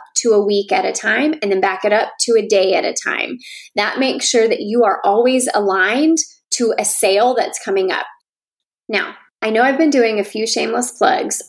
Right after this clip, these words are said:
on the signature course that's coming out in a couple of months, and we're gonna be talking about that more in the future.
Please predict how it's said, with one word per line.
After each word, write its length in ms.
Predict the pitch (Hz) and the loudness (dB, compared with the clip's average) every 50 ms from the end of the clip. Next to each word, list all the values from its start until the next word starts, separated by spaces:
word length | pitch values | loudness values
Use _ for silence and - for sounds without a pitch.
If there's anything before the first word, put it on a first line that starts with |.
| _ - | _ -4
on 100 | 403 392 | -2 -2
the 60 | 392 | -2
signature 580 | - - - - 269 262 285 262 - - 277 | -2 -2 -2 -2 0 0 0 0 0 0 -2
course 360 | 262 - - 202 185 185 - - | -2 0 2 2 2 2 0 -2
that's 180 | - 196 196 - | -4 -6 -6 -6
coming 300 | - - 202 196 196 202 | -6 -2 -2 0 0 2
out 200 | 196 185 - - | 0 0 -2 -2
in 120 | 196 196 | -4 -6
a 40 | 190 | -6
couple 300 | - - - - - - | -6 -8 -10 -6 -4 -4
of 160 | - - - | -4 -4 -6
months, 500 | - - - - - - - - - - - - - - - - - - - - - - | -4 -4 -4 -4 -4 -6 -8 -8 -8 -8 -10 -14 -20 -20 -20 -20 -20 -20 -20 -14 -8 -4
and 120 | 220 214 | -2 2
we're 120 | 202 226 240 | 2 2 4
gonna 160 | 269 269 262 | 4 4 2
be 100 | 254 254 | 2 2
talking 400 | - 240 226 226 220 - 220 214 | 2 0 0 -2 -2 -2 -2 0
about 240 | 202 202 196 190 - | 0 0 0 0 -2
that 160 | - - - | -4 -4 -2
more 140 | 208 202 196 | -2 0 0
in 80 | 196 | 0
the 100 | 202 196 | 0 -2
future. 600 | 196 - - - - - - - - - - - | -4 -4 -4 -4 -2 -2 -4 -4 -6 -8 -10 -14